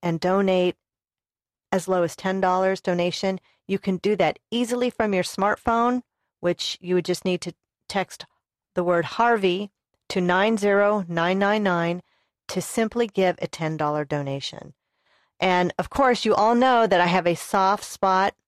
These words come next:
for our four-legged friends, and the Humane Society at humane society dot org is helping with the efforts to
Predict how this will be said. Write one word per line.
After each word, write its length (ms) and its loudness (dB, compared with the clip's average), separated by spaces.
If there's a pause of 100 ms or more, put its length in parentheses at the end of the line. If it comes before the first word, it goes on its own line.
(160)
for 220 0
our 180 2
four-legged 600 0
friends, 560 -4 (420)
and 140 2
the 40 2
Humane 520 0
Society 880 0 (480)
at 240 0
humane 320 0
society 400 -2
dot 240 0 (160)
org 500 0
is 540 0
helping 560 -2
with 160 -2
the 180 -2
efforts 520 0
to 520 0